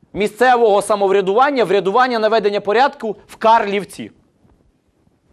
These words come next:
Не попахує наглядом прокурорським?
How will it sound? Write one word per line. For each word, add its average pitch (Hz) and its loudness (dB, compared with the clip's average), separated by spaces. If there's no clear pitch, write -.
Не 143 -4
попахує 190 0
наглядом 139 -2
прокурорським? 107 -10